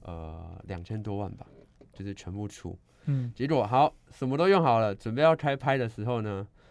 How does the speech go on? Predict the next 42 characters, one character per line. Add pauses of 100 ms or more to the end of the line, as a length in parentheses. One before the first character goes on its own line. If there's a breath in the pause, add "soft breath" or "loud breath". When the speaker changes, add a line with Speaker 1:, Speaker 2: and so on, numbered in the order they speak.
(360 soft breath)
Speaker 1:
基
金
会
突
然
打
电
话
说 (120)
：“哎，
Speaker 2:
不，
Speaker 1:
不
好
意
思，
Speaker 2:
不
租，
不
租
了。
Speaker 1:
我
们
董
事
会 (360)
不
想
出
钱， (640 soft breath)
怎
么
办？” (300)
Speaker 2:
借
钱。 (460)
Speaker 1:
借
钱。 (680)
他
就
硬
着
头
皮